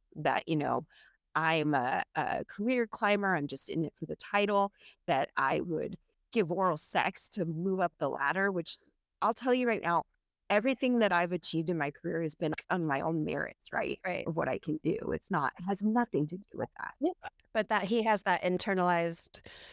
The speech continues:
Speaker 2: or that externalized misogyny of, like, if a woman's successful, she must be using her body, because a woman can't be smart and successful and well-educated and compete in that man's world. She must be giving beaches to get there. It's so annoying.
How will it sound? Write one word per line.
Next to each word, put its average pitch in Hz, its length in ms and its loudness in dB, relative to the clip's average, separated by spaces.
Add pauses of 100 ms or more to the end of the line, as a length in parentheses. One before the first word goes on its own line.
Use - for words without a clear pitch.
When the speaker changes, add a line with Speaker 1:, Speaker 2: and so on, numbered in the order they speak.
(140)
Speaker 2:
or 185 100 10
that 180 220 0
externalized 180 720 2
misogyny 170 680 2
of, 143 120 0
like, 165 160 2
if 170 140 0
a 180 60 4
woman's 180 340 2
successful, 175 560 -2
she - 180 0
must 175 440 2
be 175 80 2
using 160 380 2
her 156 140 0
body, 190 540 2 (320)
because 175 300 0
a 170 80 2
woman 185 320 2
can't - 320 0
be 165 160 2
smart 170 560 0
and 160 180 0
successful 160 920 0
and 156 360 0 (480)
well-educated 170 1120 2
and 170 160 0
compete 180 500 0
in 170 140 0
that 160 180 0
man's 220 400 2
world. 170 480 2 (340)
She 233 200 0
must 220 300 4
be 190 100 2
giving 185 380 2
beaches 202 540 2
to 185 100 -2
get 165 240 -2
there. 143 320 0
It's - 200 -10
so 202 280 2
annoying. 151 500 0